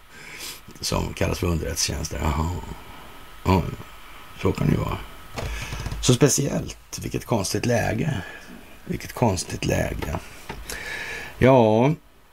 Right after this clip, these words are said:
Eh, medan rättsmaskineriet då, eh, mal på och snaran dras åt kring Trump så anklagar ex-presidenten och hans anhängare Demokraterna för att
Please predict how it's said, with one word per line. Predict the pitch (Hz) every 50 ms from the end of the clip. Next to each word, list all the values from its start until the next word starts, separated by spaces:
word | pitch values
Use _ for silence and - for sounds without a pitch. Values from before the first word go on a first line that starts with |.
| - - - - - - - - - - - - - - - - - - -
Eh, | - 110 110 110 110
medan | 123 131 135 143 151
rättsmaskineriet | 156 180 156 - - 135 131 - - 143 135 131 131 131 123 123 - - 92 110 123 156 165 170 165 160 156 151 - -
då, | 127 117 113 110 110 107 104
eh, | 95 98 104 101 101 101 98 98 95 76 90
mal | 117 120 117 113 113 110 107 - -
på | - - 165 175 147
och | 120 104 104 107 104
snaran | - 123 113 104 104 104
dras | 101 104 104 - -
åt | 131 139 139 131 -
kring | - 110 110 107 95
Trump | 87 - 98 98 87 87 -
så | - 107 101
anklagar | 104 110 107 95 85 117 107 110 110 113
ex-presidenten | 113 107 - - - 101 87 92 101 98 95 90 - 98
och | 95 92
hans | 98 95 98
anhängare | 107 101 92 87 95 95 92 92
Demokraterna | 90 90 90 95 101 - - 110 117 131 - - 143 127 113
för | - - 110 101
att | 95